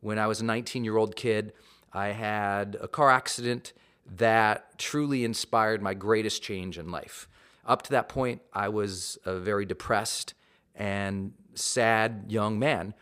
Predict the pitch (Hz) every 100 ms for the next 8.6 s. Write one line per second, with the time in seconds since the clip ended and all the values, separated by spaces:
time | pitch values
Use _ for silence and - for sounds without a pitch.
0 | _ _ _ - 110 107 110 113 110 107
1 | 104 - 131 - 110 117 117 110 98 -
2 | _ _ _ 98 98 90 117 117 110 101
3 | - _ _ 95 98 - - 117 - 110
4 | 98 92 90 82 73 - - _ _ _
5 | _ _ _ 123 120 117 92 104 92 87
6 | 87 95 104 98 90 82 78 69 - -
7 | _ - 104 98 98 - 107 104 101 -
8 | 110 107 104 107 92 87